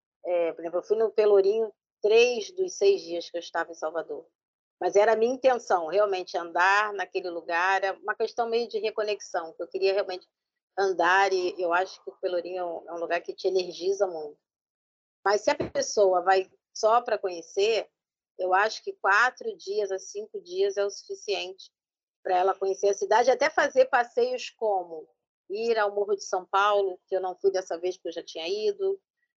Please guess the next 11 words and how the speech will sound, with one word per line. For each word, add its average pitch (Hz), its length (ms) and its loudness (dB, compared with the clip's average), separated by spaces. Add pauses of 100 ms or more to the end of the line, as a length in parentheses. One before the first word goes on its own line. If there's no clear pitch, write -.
(240)
é, 165 1300 0
passear 208 480 4
em 226 40 6
Itapuã, 202 800 0
por 190 180 0
exemplo, 190 360 0
que - 120 -20
dessa 214 320 2
vez 196 260 4
eu 185 80 2
fui. 202 500 -4